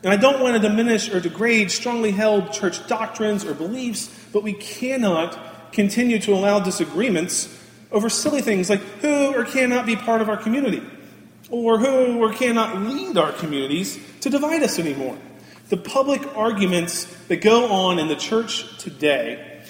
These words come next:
the scandals, the continued debate on marriage, th-, those are similar to a family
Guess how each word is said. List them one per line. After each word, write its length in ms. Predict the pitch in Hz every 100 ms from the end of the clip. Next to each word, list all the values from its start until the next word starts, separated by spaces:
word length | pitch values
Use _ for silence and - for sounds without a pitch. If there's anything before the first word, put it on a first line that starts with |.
| - -
the 80 | -
scandals, 1040 | - - - 175 175 170 165 160 160 - - - -
the 80 |
continued 420 | 160 165 208 196 190
debate 360 | 170 175 170
on 200 | 151 147
marriage, 420 | 165 196 151 143 - - - - - - 208
th-, 140 | 226
those 180 | 247 269
are 80 | 269
similar 420 | - 262 247 247
to 140 | 226
a 40 | 202
family 560 | - 262 269 202 170